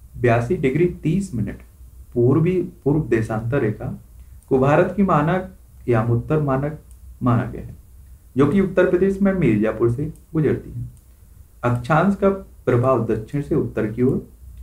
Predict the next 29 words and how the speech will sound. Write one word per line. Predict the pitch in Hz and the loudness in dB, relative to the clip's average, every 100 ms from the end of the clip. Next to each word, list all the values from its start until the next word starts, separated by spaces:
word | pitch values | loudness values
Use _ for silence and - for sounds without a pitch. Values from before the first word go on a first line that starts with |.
| - - | -18 -12
दिन | 120 120 180 202 | -2 2 4 2
और | 127 117 | 2 0
रात | 107 127 - | 2 0 -4
की | - 156 170 - - | -6 -6 -6 -14 -10
अवधि | 107 107 113 | -6 -6 -8
पर | 107 113 - - - - - | -6 -6 -6 -10 -20 -20 -6
पड़ता | 151 - - | -4 -4 -6
है। | - - - - - - - - - - - - - - - - - - - - - - - - - - - - - - - - | -16 -18 -20 -20 -20 -20 -20 -20 -20 -20 -20 -20 -20 -20 -20 -20 -20 -20 -20 -20 -20 -20 -20 -18 -18 -18 -20 -20 -18 -18 -16 -4
भारत | 123 131 135 165 147 | 0 2 2 0 -2
तथा | 147 165 | -2 -2
विश्व। | 110 98 - - - - - - - - - 120 | -4 -6 -14 -20 -20 -20 -20 -20 -20 -20 -8 0
भारतीय | 135 135 131 175 196 | 2 0 -2 2 4
भूखा-, | 175 170 180 - - | 4 2 -2 -4 -6
भूखंड | 120 127 - 127 120 - - | -2 -2 -2 -4 -6 -10 -4
एशिया | 120 117 151 151 | 0 2 2 2
महाद्वीप | 147 151 160 165 | 2 0 -2 -2
के | 160 | -4
पूर्व | 156 110 127 - - - - | -4 -2 -2 -2 -10 -20 -6
और | 120 120 | -4 0
पश्चिम | 127 123 170 185 | -2 -2 -6 -2
के | 202 | 0
मध्य | 165 120 104 | 0 -2 -2
में | 123 | -2
स्थित | 123 - - - | -4 -10 -18 -20
है। | - - - - - - - | -20 -20 -20 -20 -20 -20 -6
भारतीय | 147 147 143 190 | 0 0 2 0
भूभाग | 180 175 175 185 - | 2 0 0 -2 0
एशिया | 123 120 139 | -2 0 0
महाद्वीप | 104 101 104 120 | 0 -2 -4 -8